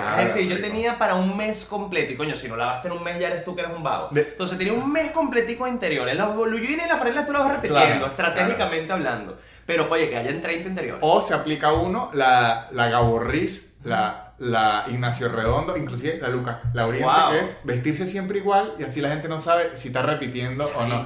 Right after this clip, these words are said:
Speaker 2: Inteligentísimo,
Speaker 1: no, qué
Speaker 2: ¿no?
Speaker 1: buen estilo franela negra. ¿Cuánto Gabo no habrá lavado una franela?
Speaker 2: No,
Speaker 1: Hay que
Speaker 2: repetía,
Speaker 1: revisar.
Speaker 2: repetía, repetía y repetía.
Speaker 1: Ajá, hay que revisar.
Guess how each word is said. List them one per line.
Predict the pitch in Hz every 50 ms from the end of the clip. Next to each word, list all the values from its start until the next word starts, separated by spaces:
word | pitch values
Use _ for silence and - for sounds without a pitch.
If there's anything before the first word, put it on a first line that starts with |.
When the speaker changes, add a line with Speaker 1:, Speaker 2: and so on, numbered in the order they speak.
| 135 131
Speaker 2:
Inteligentísimo, | 127 120 123 120 117 147 147 151 151 151 156 180 190
Speaker 1:
no, | -
qué | 165
Speaker 2:
¿no? | 160
Speaker 1:
buen | 156 165 170 175
estilo | 175 - - 185 185 190
franela | 185 180 160 139 123 117
negra. | 117 123 123 113 104 - -
¿Cuánto | - 110 107 107 110 107 - 117 107
Gabo | 110 110 107 107 107
no | 107
habrá | 104 104 101 101
lavado | 101 101 101 101 101 101
una | 104 107 107
franela? | - - 92 90 110 123 120
Speaker 2:
No, | 110 104
Speaker 1:
Hay | 117 - 117 127
que | 120 120
Speaker 2:
repetía, | 123 131 123 120 - 120 120 113
Speaker 1:
revisar. | 113 107
Speaker 2:
repetía, | - 123 - 127 120 - 127 123 123 123
repetía | - 147 143 135 127 120 127 131 135
y | 139
repetía. | 139 156 147 - 127 123
Speaker 1:
Ajá, | 120 117
hay | 117 117
que | 127 127
revisar. | 127 127 123 123 123 -